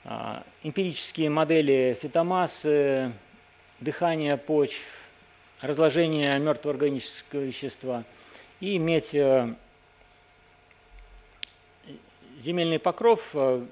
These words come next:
где эти показатели связаны, и с-, и на основе этого можно уже считать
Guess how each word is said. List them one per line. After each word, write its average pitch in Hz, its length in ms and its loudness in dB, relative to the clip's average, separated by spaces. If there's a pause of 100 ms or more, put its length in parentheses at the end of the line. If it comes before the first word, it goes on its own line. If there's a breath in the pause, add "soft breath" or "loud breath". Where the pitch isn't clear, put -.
где 151 240 0
эти 151 140 -4
показатели 151 560 0
связаны, 170 640 0
и 156 140 -6
с-, - 120 -8
и 156 400 2
на 160 120 0
основе 170 300 0
этого 160 240 0
можно 139 360 -2
уже 123 140 -6
считать 135 440 -2